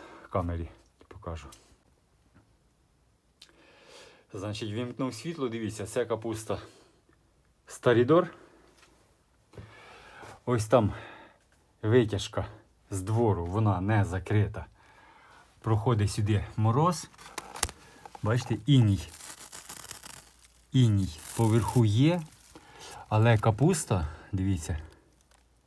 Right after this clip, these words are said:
Бачите, капуста, вона не примерзає. На ній є роса. Тобто ця капуста, вся, навіть ось там, оце все, що блистить, це роса. Бачите, це не мороз.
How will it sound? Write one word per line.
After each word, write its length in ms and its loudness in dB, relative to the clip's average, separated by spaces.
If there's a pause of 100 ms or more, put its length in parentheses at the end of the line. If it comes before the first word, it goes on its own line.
(1200)
Бачите, 380 -4
капуста, 480 0
вона 340 2 (180)
не 160 4
примерзає. 640 0 (460)
На 100 0
ній 220 6
є 400 0
роса. 520 0 (1200)
Тобто 320 0
ця 220 4
капуста, 580 2 (840)
вся, 380 0 (260)
навіть 300 2
ось 280 0
там, 220 2 (100)
оце 200 0
все, 200 0
що 120 0
блистить, 400 0
це 220 4
роса. 340 0 (1300)
Бачите, 300 -4
це 180 -4
не 100 2
мороз. 400 0